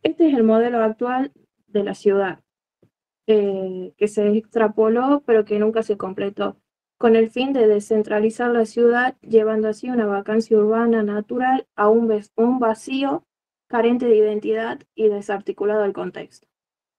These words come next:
La ubicación de los equipamientos nocturnos, los boliches, que son estos, genera una contaminación sonora ambien-, y ambiental,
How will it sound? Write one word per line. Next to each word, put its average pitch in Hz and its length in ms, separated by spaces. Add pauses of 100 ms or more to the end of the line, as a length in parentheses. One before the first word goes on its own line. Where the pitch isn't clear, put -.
(300)
La 247 160
ubicación 269 460
de 285 100
los 240 140
equipamientos 226 720
nocturnos, 233 720
los 208 140
boliches, 226 720 (120)
que 208 80
son 208 200
estos, 226 440 (2500)
genera 269 400
una 240 160
contaminación 226 720
sonora 247 520
ambien-, 220 480
y 233 160
ambiental, 202 520